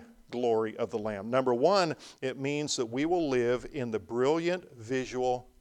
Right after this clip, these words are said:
display of it. And for all of eternity, we will be able to bask in the radiance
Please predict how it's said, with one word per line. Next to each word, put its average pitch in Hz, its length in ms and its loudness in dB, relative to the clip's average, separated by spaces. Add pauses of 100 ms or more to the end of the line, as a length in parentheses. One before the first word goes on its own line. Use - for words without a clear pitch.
(120)
display 107 560 -6
of 92 140 -12
it. - 220 -16 (1400)
And 139 180 2
for 127 160 4
all 143 280 12
of 220 80 4
eternity, 131 840 0 (200)
we 139 240 0
will 175 160 4
be 143 160 -2
able 139 180 2
to 135 140 -4
bask 123 640 2
in 135 180 -4
the 107 80 -2
radiance 131 680 0